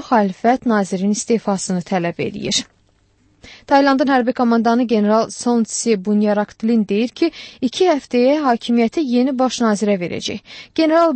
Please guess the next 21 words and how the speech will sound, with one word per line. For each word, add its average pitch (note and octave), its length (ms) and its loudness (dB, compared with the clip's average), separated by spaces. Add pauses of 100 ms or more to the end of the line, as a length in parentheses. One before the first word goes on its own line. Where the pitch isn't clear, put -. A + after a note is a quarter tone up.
Bunyaraktlin B3+ 720 0
dünən C#4 360 0
çevriliş A#3+ 580 -2
eləyib, G#3 260 -4
hakimiyyəti A3+ 720 0
baş A#3 300 0
nazirdən G#3 420 0
alıb. F#3 240 -4 (320)
B C#4 120 2
M C#4+ 40 2
T-nin E4 240 -2
baş C#4 180 2
katibi A#3 380 -2
Kofi A3+ 320 -2
Annan G#3 400 0
həm G#3+ 160 0
də G3 80 -2
başqa B3+ 320 0
liderlər A#3 480 0
çevrilişi G3+ 440 -2
pisləyib, A3 420 -6